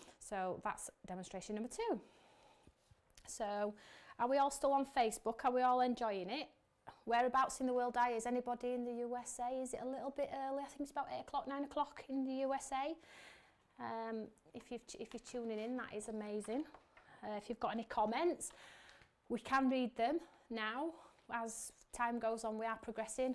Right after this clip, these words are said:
we're learning more stuff, and we can actually see your comments now live. So if you are commenting, drop us a comment.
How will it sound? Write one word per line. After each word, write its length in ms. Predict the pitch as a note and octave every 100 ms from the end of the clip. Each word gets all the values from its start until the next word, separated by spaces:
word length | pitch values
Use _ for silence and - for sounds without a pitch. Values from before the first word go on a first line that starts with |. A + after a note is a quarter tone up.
| B3+
we're 100 | G#3+
learning 300 | A3 A3 A3
more 180 | G#3+ G#3+
stuff, 240 | - A#3+ -
and 80 |
we 60 | A3+
can 160 | A#3 A#3+
actually 260 | - B3+
see 180 | - C4+
your 100 | B3+
comments 440 | - G#3+ G3+ -
now 180 | G3+ G3
live. 440 | G#3+ G#3 F#3 B3 C4 - - - -
So 520 | - - G#3+ G#3+ A3
if 160 | A3 -
you 80 | A#3+
are 140 | A3 A3
commenting, 560 | A3+ G#3+ G#3 - A3+
drop 220 | A3+ A#3+
us 100 | B3
a 40 | B3
comment. 520 | - A#3+ G3 B3